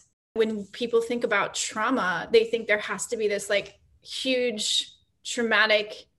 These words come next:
event that happened in your life. And trauma right now is so much that,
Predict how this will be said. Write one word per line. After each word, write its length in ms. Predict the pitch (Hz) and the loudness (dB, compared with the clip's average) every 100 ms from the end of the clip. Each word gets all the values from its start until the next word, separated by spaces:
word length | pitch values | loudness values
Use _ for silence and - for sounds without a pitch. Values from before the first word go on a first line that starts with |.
| _ | _
event 680 | 214 202 220 202 196 - - - _ _ _ | -6 0 2 0 -2 -6 -8 -12 _ _ _
that 120 | 214 | -2
happened 640 | 214 220 202 226 220 208 202 | 0 0 0 0 -2 -4 -6
in 160 | 214 | -4
your 140 | 214 233 | -2 2
life. 340 | 277 196 - | 4 2 0
And 280 | 240 233 240 - - - | -4 -4 -8 -16 -20 -10
trauma 480 | - - 262 339 349 | -8 2 4 6 4
right 280 | 226 233 202 | 4 2 2
now 420 | 190 226 262 170 | -2 0 0 0
is 280 | 160 214 220 | 0 -2 -2
so 500 | - - 214 226 247 | -6 0 2 4 4
much 880 | 240 208 185 185 - - - - - _ _ _ - | 4 0 0 -2 -4 -2 -4 -6 -12 _ _ _ -10
that, 500 | 185 190 135 - | 2 4 4 0